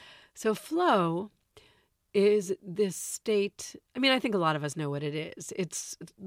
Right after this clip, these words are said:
akin to being in the zone if you're a basketball player. It's, um, or if you're an artist, a writer, a painter, whatever. It's when you're no longer thinking, you're just doing, you're in it, and you are at one with the activity that you're doing.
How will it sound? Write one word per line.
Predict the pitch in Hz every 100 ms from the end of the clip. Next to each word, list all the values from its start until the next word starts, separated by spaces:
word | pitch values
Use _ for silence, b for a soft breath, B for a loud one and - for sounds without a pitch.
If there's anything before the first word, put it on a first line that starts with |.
| 170 -
akin | 180 - 214
to | 185
being | 175 180 175
in | 160
the | 156
zone | 143 151 143 139
if | 135
you're | 143
a |
basketball | 139 143 - 147 -
player. | - 143 151 - B B B B -
It's, | 180 170 - -
um, | 175 160 156
or | 202 185
if | 165
you're | 175
an | 160
artist, | 160 151 156 -
a | 170
writer, | 143 147 147 143
a | 139
painter, | - 156 151 151
whatever. | 156 151 156 147 B B B
It's | - 220 220
when | 233
you're | 226
no | 220 214
longer | 214 202 175 160
thinking, | - - 170 160 143
you're | 143
just | 143 151 135 -
doing, | 165 156 143 143
you're | 147 160 -
in | 170 156
it, | 143 - -
and | 165
you | 170
are | 160
at | 151 156
one | 160 170 190 175 156
with | 151 -
the | 151 151
activity | 160 - - 165 151
that | 147 -
you're | 160
doing. | 156 147 147 -